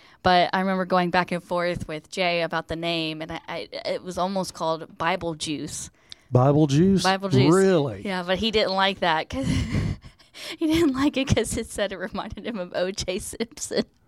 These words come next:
Speaker 2: Did it?
Speaker 1: Yeah.
Speaker 2: <laughs> That's
Speaker 1: No, he said, he said,
Speaker 2: hysterical.
Speaker 1: "Absolutely not. Like, no." And so then I came up with Gospel Quest, and he was like, "That's it. That, we like that one." So
Speaker 2: That is so cool.
Speaker 1: I just knew I wanted go-, like, I,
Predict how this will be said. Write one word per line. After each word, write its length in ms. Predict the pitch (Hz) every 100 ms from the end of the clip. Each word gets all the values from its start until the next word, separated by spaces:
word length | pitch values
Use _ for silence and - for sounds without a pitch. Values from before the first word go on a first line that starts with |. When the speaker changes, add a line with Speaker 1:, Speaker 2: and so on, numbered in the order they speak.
| - - -
Speaker 2:
Did 200 | 147 190
it? 140 | 165 - 117
Speaker 1:
Yeah. 320 | 254 214 185
Speaker 2:
<laughs> 20 |
That's 180 | 294 -
Speaker 1:
No, 180 | 359 330
he 100 | 339
said, 160 | 330 247
he 200 | - 349
said, 80 |
Speaker 2:
hysterical. 100 | -
Speaker 1:
"Absolutely 580 | 196 208 - 208 185 190
not. 380 | 185 170 165 135
Like, 200 | 180 170
no." 420 | 156 190 170 170
And 220 | - 214
so 200 | 220 202
then 120 | 190 185
I 120 | 180
came 260 | 220 175
up 160 | 170 -
with 120 | 175
Gospel 360 | 175 170 - 170
Quest, 360 | - 160 160 180
and 60 |
he 60 | 180
was 140 | 170
like, 160 | 165 170
"That's 280 | 202 240 196
it. 300 | 180 156 156
That, 160 | 175 170
we 160 | 180
like 240 | 180 175 -
that 240 | 160 160
one." 240 | 160 160
So 300 | 160 143 147
Speaker 2:
That 60 | 143
is 140 | 139
so 240 | - 147 139
cool. 400 | - 147 143 117
Speaker 1:
I 80 | 269
just 220 | 381 302
knew 100 | 285
I 80 | 269
wanted 340 | 240 220 180
go-, 300 | 180 170 175 -
like, 220 | 180 156
I, 200 | 180